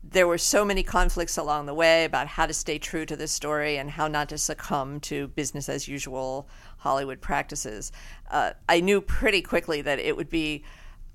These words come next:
a juicy, and as you say, not too salacious read. <laughs>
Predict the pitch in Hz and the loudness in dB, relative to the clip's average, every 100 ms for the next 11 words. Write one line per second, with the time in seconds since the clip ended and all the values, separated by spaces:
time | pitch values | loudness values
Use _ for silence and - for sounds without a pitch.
0 | - - - 185 185 226 240 - 170 165 | -18 -8 -2 -2 0 -2 0 0 0 0
1 | 208 - - 160 160 170 - - - 202 | -4 -12 -10 -8 -4 -4 -2 -4 -4 2
2 | 269 254 - 302 311 - 180 190 - 156 | 2 2 -2 2 2 4 4 4 2 -4
3 | - 151 151 - 269 | -2 -2 -2 -2 -2